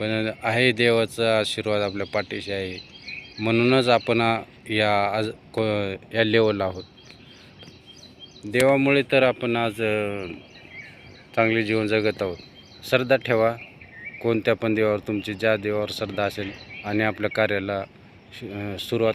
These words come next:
करा. ते क-, काम आपले सक्सेस होणारच आहे. तरी मित्रांनो,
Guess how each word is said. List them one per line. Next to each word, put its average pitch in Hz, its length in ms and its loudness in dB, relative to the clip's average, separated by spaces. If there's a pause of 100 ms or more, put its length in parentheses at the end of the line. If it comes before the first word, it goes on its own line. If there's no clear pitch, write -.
(100)
करा. 95 220 -2 (540)
ते 117 60 -2
क-, - 120 -2
काम 117 480 4
आपले 107 360 0 (1300)
सक्सेस 110 360 -4 (2000)
होणारच 113 400 0
आहे. 92 180 -2 (800)
तरी 127 160 6
मित्रांनो, 131 640 4